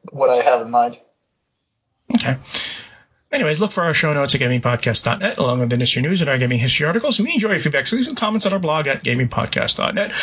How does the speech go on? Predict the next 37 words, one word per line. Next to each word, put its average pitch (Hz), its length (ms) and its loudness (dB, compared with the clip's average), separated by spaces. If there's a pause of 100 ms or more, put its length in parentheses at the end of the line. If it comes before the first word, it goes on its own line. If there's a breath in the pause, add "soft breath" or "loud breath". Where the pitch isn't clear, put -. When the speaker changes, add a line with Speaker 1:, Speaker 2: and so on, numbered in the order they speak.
(220 loud breath)
Speaker 2:
Also, 190 280 0
hit 170 60 2
us 165 120 2
up 165 80 -2
at 165 80 -2
facebook 165 380 -2
dot 147 160 -2
com 143 180 2
slash 131 220 2
gaming 139 220 0
podcast. 175 840 0
Subscribe 240 380 0
to 247 60 0
us 175 100 2
on - 20 2
iTunes. 160 360 0
Leave 156 120 0
us 196 60 2
some 127 160 0
iTunes 196 440 0
comments. 151 440 0
You - 80 0
can 151 120 -2
find 160 160 -2
me 160 80 0
on 143 100 -2
Twitter 135 280 0
at 156 200 -2
Jonah 131 220 0
Falcon. - 360 0
Speaker 1:
You - 1160 -14
can - 20 -
find 185 180 0
me 180 100 2
at 165 60 0
Johnny 170 220 0
Chugs. 208 480 -6